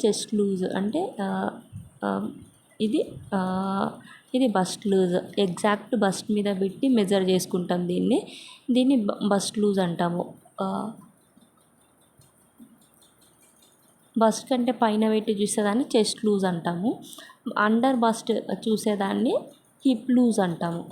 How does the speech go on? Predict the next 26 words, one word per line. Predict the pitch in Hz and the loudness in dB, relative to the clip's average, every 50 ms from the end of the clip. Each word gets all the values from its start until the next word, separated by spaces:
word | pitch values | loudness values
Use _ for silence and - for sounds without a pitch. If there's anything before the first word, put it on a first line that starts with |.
| - 185 | -4 -4
అర్థమవుతుంది | 185 180 175 202 208 214 214 208 - 208 185 185 185 | -2 0 0 0 0 0 -2 -2 -2 -4 -2 -2 -2
కదా | 185 180 185 185 | -2 -2 -2 -4
మీకు | 185 180 190 175 - 185 | -4 -6 -6 -4 -4 -6
చెప్తున్న | 175 180 - - 196 190 185 180 190 - - | -6 -6 -6 -6 -6 -4 -4 -4 -4 -4 -4
డిఫరెన్స్? | 185 185 180 - - 180 180 180 170 - - 247 359 - - - - - - - _ - | -4 -4 -2 -2 -2 -2 -2 -4 -4 -2 -2 -2 -2 -4 -8 -14 -18 -20 -20 -10 _ -2
అర్థం | 214 196 190 220 214 220 | -2 0 0 0 0 0
అవ్వకపోతే | 214 202 208 202 - 208 - 202 - 202 190 | 0 -2 -2 -4 -6 -8 -8 -6 -6 -6 -6
చెప్పండి. | - - 180 - - 180 175 175 180 220 285 392 - - - - _ _ _ _ _ _ _ - _ _ _ - _ _ _ _ 226 | -4 -6 -6 -4 -4 -6 -6 -2 -2 -2 -2 -2 -4 -8 -16 -20 _ _ _ _ _ _ _ -20 _ _ _ -20 _ _ _ _ -2
దీన్ని | 214 240 240 233 247 247 - | 0 0 0 0 -2 -4 -6
కింద | - - 269 233 240 226 | -4 -4 -2 -2 0 0
లాస్ట్ | 240 220 - 208 214 214 208 220 220 220 - 240 | 0 0 0 0 0 0 2 0 -2 -2 -4 -6
చూసేదాన్ని | 220 208 202 185 - 220 202 196 196 202 240 320 | -4 -4 -6 -6 -4 -6 -4 -4 -2 -2 -2 0
హిప్ | 349 311 226 - - 202 | 0 0 -2 -2 -4 -4
లూజ్ | 190 190 175 175 | -2 -2 -2 -2
అంటాము. | 175 165 165 160 170 165 165 165 165 - - - _ _ _ - _ _ _ _ _ _ _ _ _ _ _ _ _ _ _ _ _ _ - - _ _ _ - - _ _ _ _ _ - 214 | -4 -4 -4 -4 -4 -4 -4 -6 -8 -12 -16 -20 _ _ _ -20 _ _ _ _ _ _ _ _ _ _ _ _ _ _ _ _ _ _ -20 -20 _ _ _ -20 -20 _ _ _ _ _ 0 0
గైస్, | 220 240 262 254 - 247 | 2 2 2 0 -2 -4
ఈ, | 214 208 214 - - - | -6 -6 -8 -12 -6 -2
ఈ, | 220 220 220 - - - 226 | -2 -2 -2 -6 -12 -12 -8
ఈ | 202 202 202 202 202 214 202 | -6 -4 -4 -2 0 0 0
వర్డ్స్ | 190 185 185 180 - - | 0 0 -2 -2 -2 -2
ఏవైతే | 247 214 190 190 190 190 - 202 | 0 0 2 0 0 0 0 -2
ఉన్నాయో | 190 185 190 196 202 196 196 208 240 | -2 -2 -2 -2 -2 -2 -2 0 0
మీరు | 262 247 220 196 | 2 2 0 0
గుర్తుపెట్టుకోండి, | 185 190 190 - - 220 208 202 190 - - - 180 180 208 | -2 -6 -8 -6 -4 -4 -4 -4 -4 -6 -8 -6 -4 -2 -2
కన్ఫ్యూజ్ | 214 - 208 185 185 185 - - 220 214 214 202 202 208 - - 190 | -2 0 -2 -2 -2 -4 -4 -4 -4 -2 -2 -2 -2 -4 -2 -2 -2
అవ్వకండి. | 185 175 175 185 185 180 - 185 175 175 175 196 240 381 - | -2 -2 -2 -4 -4 -2 -4 -4 -4 -4 -2 -2 -2 -2 -2